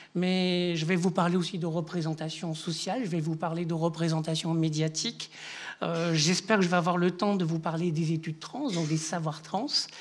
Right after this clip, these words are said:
et enfin donner rapidement quelques outils, parce qu'il y a beaucoup de désinformation en ce moment, dans des tribunes et autres sites, et que, bah, il existe des outils,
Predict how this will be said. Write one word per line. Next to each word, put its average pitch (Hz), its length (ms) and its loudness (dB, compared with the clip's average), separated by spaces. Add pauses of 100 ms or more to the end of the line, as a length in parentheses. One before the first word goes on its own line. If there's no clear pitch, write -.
(460)
et 208 160 6
enfin 196 380 4
donner 180 520 4
rapidement 180 600 0
quelques 165 480 0
outils, 196 340 -4
parce 156 160 -6
qu'il 160 140 -4
y - 20 0
a 147 60 0
beaucoup 196 340 0
de 190 80 2
désinformation 160 720 -2
en 151 60 -6
ce - 100 -14
moment, 156 220 -8 (360)
dans 156 100 -8
des 151 120 -8
tribunes 170 500 -4
et 151 120 -6
autres 170 260 -12
sites, - 480 -8 (460)
et 165 80 2
que, 185 160 4
bah, 190 140 2
il 175 220 -2
existe 185 300 2
des 175 180 2
outils, 202 420 -2